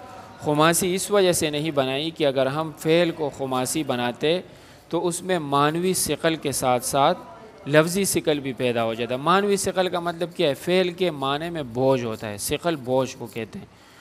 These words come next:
उसमें तीन चीज़ें होती हैं, माने हदसी, एक तो उस फ़ेल का माना, दूसरा निस्बत इलल फ़ाइल, उस फ़ेल में फ़ाइल की तरफ निस्बत भी होती है, और तीसरी चीज़ ज़मान। तो ये तीनों मानवी चीज़ें हैं,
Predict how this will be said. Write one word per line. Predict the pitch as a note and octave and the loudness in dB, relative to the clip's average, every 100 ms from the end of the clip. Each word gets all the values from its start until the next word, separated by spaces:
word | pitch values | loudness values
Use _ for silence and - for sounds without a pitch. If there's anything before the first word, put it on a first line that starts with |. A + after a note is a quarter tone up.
| - - - | -20 -4 0
उसमें | F#3 F#3 E3+ | 0 0 -4
तीन | E3+ G3 F#3 | 0 2 2
चीज़ें | D#3 D3+ C3 | 0 -2 0
होती | B2 A#2+ B2+ | 0 0 -2
हैं, | |
माने | B2 C3+ C#3+ C#3 | 2 2 4 0
हदसी, | - D#3 D3 C3+ A2+ - - | 2 2 2 0 -6 -12 0
एक | D3+ D#3 - | 2 2 -2
तो | D3 | -4
उस | D3+ - | -6 -2
फ़ेल | D3+ D3 | 0 0
का | B2+ B2+ | 0 -4
माना, | A#2 A2 G#2+ F2 - - - - - - - | -4 -6 -8 -14 -20 -20 -20 -20 -20 -20 -4
दूसरा | D3+ E3+ G3 E3+ | -2 2 2 2
निस्बत | E3 E3+ E3+ E3+ | 2 2 4 2
इलल | E3+ D3+ C#3+ | 2 -2 -2
फ़ाइल, | C3+ D3 C3+ C3+ | 0 2 2 0
उस | E3+ - | -6 -6
फ़ेल | - F3 F3 | 0 2 2
में | E3+ D#3 | 0 -6
फ़ाइल | - D3+ E3 D#3+ | -2 0 0 -2
की | D3 | -4
तरफ | C#3+ D#3 E3+ - C#3 | 0 0 -2 -8 -6
निस्बत | C#3+ C3+ C3+ D3 | -2 -2 0 -2
भी | A#2+ B2 | 0 -4
होती | A2+ A2 A2 | -4 -8 -12
है, | G#2 - - - - | -14 -18 -20 -12 2
और | D3+ C#3+ C3+ | 2 2 0
तीसरी | E3+ E3 D#3+ D3 | -2 0 -2 -2
चीज़ | D#3 C#3+ A2+ | -2 -4 -2
ज़मान। | A#2+ A#2 A2+ G2+ - - - - - - | -2 -2 -2 -6 -14 -20 -20 -20 -20 -14
तो | F3 | -4
ये | G3+ | -2
तीनों | F3+ A3 G#3+ G3+ | 0 0 2 4
मानवी | D3+ D3+ D#3+ F3+ D#3+ | 6 4 6 2 2
चीज़ें | D3 A#2+ A#2 | -2 -4 -6
हैं, | G2+ | -8